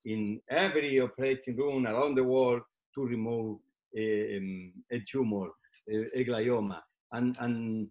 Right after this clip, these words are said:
the, um, to the neurosurgeon can left the operating room with this intraoperative M R I, uh, and, and sure that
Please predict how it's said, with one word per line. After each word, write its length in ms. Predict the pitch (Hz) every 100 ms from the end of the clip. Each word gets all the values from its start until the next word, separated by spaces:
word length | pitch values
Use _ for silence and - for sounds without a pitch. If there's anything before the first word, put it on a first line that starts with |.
| _ _
the, 460 | - 110 131 131 120
um, 720 | 113 110 110 107 107 104 101 - _ _ -
to 80 | 120
the 340 | 127 123 120
neurosurgeon 720 | 131 143 135 - 139 - 135 127 -
can 680 | 135 135 127 123 120 120 123
left 360 | 131 160 127 -
the 100 | 123
operating 560 | 120 120 123 123 - 131
room 340 | 170 123 120 - _ -
with 160 | 131 123
this 400 | 208 160 - - 165
intraoperative 880 | 196 214 202 160 139 - 123 127 135
M 140 | 139
R 120 | 147 131
I, 340 | 127 117 127 - _ _ -
uh, 160 | 117 123 123
and, 580 | 120 117 120 120 107 101 _ 113
and 180 | 123 120
sure 600 | - 220 208 147 147 156 - _ _ - 113
that 320 | 135 151